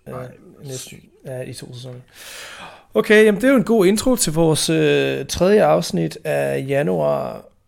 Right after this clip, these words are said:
Speaker 1: øh, januars Lyden af White Hart, dagens transfer special. Øhm, mit navn er Mark Nesbitt, og ham, du lige hørte brokse over, øh,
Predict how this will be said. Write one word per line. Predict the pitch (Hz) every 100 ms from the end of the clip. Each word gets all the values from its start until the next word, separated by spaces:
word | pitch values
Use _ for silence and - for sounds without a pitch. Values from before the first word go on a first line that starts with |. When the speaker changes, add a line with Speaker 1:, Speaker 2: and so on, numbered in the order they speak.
| _ _ -
Speaker 1:
øh, | 147 135 131
januars | 139 160 165 151 143 - - - - _ -
Lyden | 151 147 175 156
af | 139
White | 127 143 151
Hart, | 117 143 143 143 -
dagens | 156 139 135 135 123 - - -
transfer | - 143 -
special. | 147 156 139 147 139
Øhm, | 147 143 139 139 135 131 - _ _ - - - - _
mit | 147
navn | 139
er |
Mark | 131 131 151
Nesbitt, | 156 - 170 156 - -
og | 143 139 - _ _
ham, | - 156 160
du | 160 147
lige | 147 151
hørte | 139 147
brokse | 151 143 151 -
over, | - 139 139 123 - - - - - - _
øh, | - 139 127 127 123 123